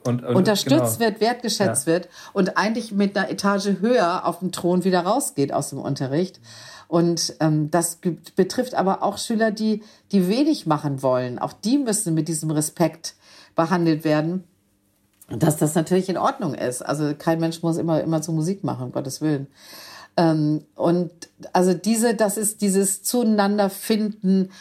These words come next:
Speaker 2: äh, das ist meine Aufgabe in der Musik dann auch, ne? Dass wirklich jeder so sich äußern kann und sich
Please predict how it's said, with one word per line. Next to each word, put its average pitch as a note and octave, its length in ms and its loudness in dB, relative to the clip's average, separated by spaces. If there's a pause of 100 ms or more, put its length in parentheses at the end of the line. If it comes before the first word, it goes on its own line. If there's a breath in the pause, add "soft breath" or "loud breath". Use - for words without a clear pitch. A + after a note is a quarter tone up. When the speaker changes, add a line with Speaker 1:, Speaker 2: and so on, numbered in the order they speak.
(300 loud breath)
Speaker 2:
äh, E3+ 180 2
das F#3 220 -2
ist F#3 100 -4
meine F3 300 0
Aufgabe D#3 580 0 (140)
in F#3+ 160 6
der F3 120 4
Musik F3+ 600 0
dann C3+ 320 -2
auch, A#2 280 -2
ne? F#3+ 120 2
Dass F3 240 -2
wirklich - 280 -6
jeder F#3+ 320 2
so F3 280 2 (200 loud breath)
sich - 460 -2 (140)
äußern F3 560 0
kann D3+ 520 0
und D3+ 320 0
sich - 280 -6